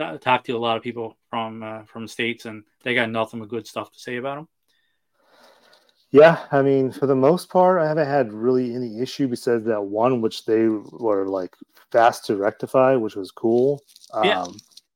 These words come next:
Speaker 1: I
Speaker 2: the
Speaker 1: heard good
Speaker 2: only,
Speaker 1: stuff
Speaker 2: the
Speaker 1: about 'em too, with the exception of, you know, this, these
Speaker 2: Right.
Speaker 1: experiences through other distributors here. A lot of smaller
Speaker 2: Yeah.
Speaker 1: stores will order from 'em as well, and, and
Speaker 2: Yeah.
Speaker 1: they have the same problem, right?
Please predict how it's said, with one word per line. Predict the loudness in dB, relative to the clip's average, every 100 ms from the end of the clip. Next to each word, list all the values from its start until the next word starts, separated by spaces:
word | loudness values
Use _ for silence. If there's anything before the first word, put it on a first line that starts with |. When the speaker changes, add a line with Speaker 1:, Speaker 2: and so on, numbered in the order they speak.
| _ _ -18 -4
Speaker 1:
I | 2 4
Speaker 2:
the | 4
Speaker 1:
heard | 2
good | 2
Speaker 2:
only, | 2
Speaker 1:
stuff | 2
Speaker 2:
the | 2
Speaker 1:
about | 0 -8
'em | -10 -12
too, | -10 -10 -12 -16
with | -12
the | -12
exception | -10 -14 -12 -12
of, | -12 -14 _ _ _
you | -18
know, | -18 -20 _ _
this, | -14 -14 -18 _ _ -14
these | -12
Speaker 2:
Right. | -10
Speaker 1:
experiences | -6 -2 -2 -4 -10 -18 -18
through | -14 -14 -14 -10
other | -8 -8
distributors | -10 -14 -12 -10 -10 -12 -12
here. | -10 -8 -10 _ _ _ _ _ _ _ _ _ _
A | 0
lot | 2
of | 0
smaller | 2 4 4 2
Speaker 2:
Yeah. | 0
Speaker 1:
stores | -2 -4 -6 -8
will | -6 -6 -6
order | -6 -6 -6
from | -8 -8
'em | -8 -10
as | -14 -8
well, | -4 -2 -4
and, | -6 -12 -16
and | -16 -16 -10 -2
Speaker 2:
Yeah. | 0
Speaker 1:
they | 0 -2
have |
the | -10 -18 -16
same | -12
problem, | -6 -6 -6 -14
right? | -16 -18